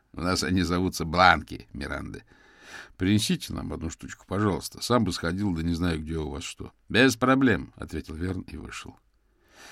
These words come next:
"В этой форме перечислены ваши права", объяснил Джейкоб. "Вы имеете право хранить молчание. Всё, что вы скажете, может быть и будет использовано против вас в суде.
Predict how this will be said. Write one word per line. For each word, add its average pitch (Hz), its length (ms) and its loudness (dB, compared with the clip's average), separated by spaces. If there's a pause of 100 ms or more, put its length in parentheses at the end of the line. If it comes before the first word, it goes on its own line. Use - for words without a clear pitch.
(220)
"В - 80 -6
этой 123 280 4
форме 160 360 4
перечислены 117 760 4
ваши 98 280 2
права", 76 380 -2
объяснил 67 420 -8
Джейкоб. 73 440 -10 (120)
"Вы 143 200 0
имеете 131 380 6
право 98 320 2
хранить 78 460 -4
молчание. 82 580 -6
Всё, 69 200 -6
что - 180 -6
вы 95 80 -2
скажете, 92 440 -2
может 87 300 0
быть 87 240 -4
и 131 60 -2
будет 80 480 -6
использовано 76 680 -4
против - 340 -14
вас - 200 -10
в - 120 -12
суде. 101 460 -8